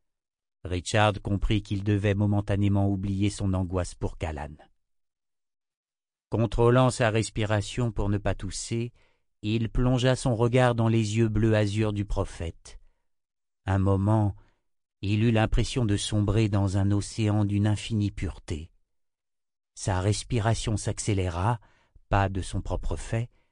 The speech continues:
et il sentit plus qu'il les entendit les mots prononcés par le vieil homme. « Invoque la colère, Richard. Invoque la rage.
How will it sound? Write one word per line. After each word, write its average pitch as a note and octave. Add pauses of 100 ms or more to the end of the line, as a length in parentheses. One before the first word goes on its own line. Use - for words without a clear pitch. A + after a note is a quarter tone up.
(580)
et G#2
il B2
sentit C#3
plus C3+
qu'il B2
les A#2
entendit A#2
les B2
mots A#2
prononcés G#2+
par G2+
le G2+
vieil F2+
homme. « D#2+ (1700)
Invoque G2+
la F#2+
colère, F#2
Richard. E2 (840)
Invoque G#2
la F#2
rage. D#2+